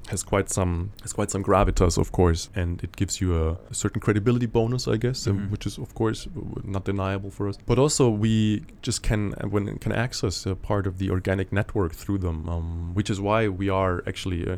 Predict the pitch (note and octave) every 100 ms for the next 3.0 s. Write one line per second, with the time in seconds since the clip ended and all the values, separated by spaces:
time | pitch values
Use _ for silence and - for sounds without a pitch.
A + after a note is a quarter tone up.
0 | - F#2+ F#2+ G#2 G2+ A#2 B2 F#2+ F#2 F#2+
1 | F#2+ G2 G2+ - F#2+ - F#2+ F#2+ A2 -
2 | F#2 F2+ F2 - G2 G2 G2 G2+ G2+ G2